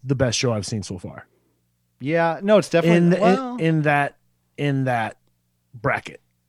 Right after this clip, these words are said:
Speaker 2: SummerSlam.
Speaker 1: You think SummerSlam was better than this?
Speaker 2: Mm, just thinking about
Speaker 1: The
Speaker 2: maybe,
Speaker 1: inconclusiveness
Speaker 2: maybe
Speaker 1: of it all?
Speaker 2: because, like, this is fresh in my head. You know what I mean?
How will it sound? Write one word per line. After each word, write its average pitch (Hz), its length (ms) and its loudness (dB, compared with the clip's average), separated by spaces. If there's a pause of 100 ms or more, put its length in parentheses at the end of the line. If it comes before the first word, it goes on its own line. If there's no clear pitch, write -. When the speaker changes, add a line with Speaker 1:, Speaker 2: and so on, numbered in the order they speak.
(140)
Speaker 2:
SummerSlam. 104 760 -16 (1400)
Speaker 1:
You 131 100 -8
think 131 140 -6
SummerSlam 131 360 -8
was 120 100 -6
better 131 220 -2
than 156 120 -4
this? 190 280 -6 (1700)
Speaker 2:
Mm, 120 360 -20
just - 240 -16
thinking 95 260 -10
about 92 140 -8
Speaker 1:
The 98 80 0
Speaker 2:
maybe, 113 160 0
Speaker 1:
inconclusiveness 151 800 2
Speaker 2:
maybe - 120 2
Speaker 1:
of 175 60 -2
it 185 40 4
all? 165 120 4
Speaker 2:
because, 160 220 -2
like, 127 540 -2 (600)
this 127 320 -6
is 117 100 -10
fresh - 380 -8
in 113 60 -10
my 98 120 -8
head. 92 460 -10 (480)
You 123 80 -8
know 123 80 -4
what 120 40 -4
I 120 40 -4
mean? 120 280 -4